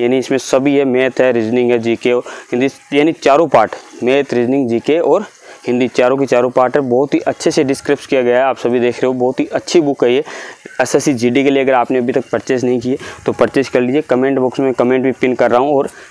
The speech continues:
description में link भी है, बहुत ही अच्छे इसके description में बहुत ही अच्छे से दिया हुआ है, आप अगर पढ़, पढ़ के देखिए, बहुत ही अच्छी book है, मैंने खुद ने देखी है।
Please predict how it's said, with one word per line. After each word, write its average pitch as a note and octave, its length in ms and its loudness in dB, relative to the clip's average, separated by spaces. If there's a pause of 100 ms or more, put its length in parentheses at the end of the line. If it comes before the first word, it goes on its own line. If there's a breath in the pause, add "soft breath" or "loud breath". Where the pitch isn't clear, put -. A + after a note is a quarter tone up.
(120)
description C3 420 -2
में C3+ 120 2
link B2 300 0
भी C3+ 120 0
है, E3 60 2
बहुत D#3 340 0
ही F3 60 2
अच्छे D3+ 280 0
इसके C#3+ 240 0
description C3+ 480 -2
में C3 280 0
बहुत C3 200 0
ही C#3+ 40 2
अच्छे B2+ 220 -4
से C3 100 2
दिया A#2 220 2
हुआ A#2+ 160 2
है, B2 60 2
आप A#2+ 140 -4
अगर A#2 180 0
पढ़, A#2+ 140 -4 (380 loud breath)
पढ़ B2+ 140 2
के B2+ 120 2
देखिए, B2 260 2
बहुत C3+ 280 0
ही - 40 2
अच्छी - 260 0
book C3 220 0
है, C3 60 0 (160)
मैंने A#2+ 180 0
खुद B2 160 -2
ने C3 140 0
देखी B2+ 240 0
है। F#3 80 -4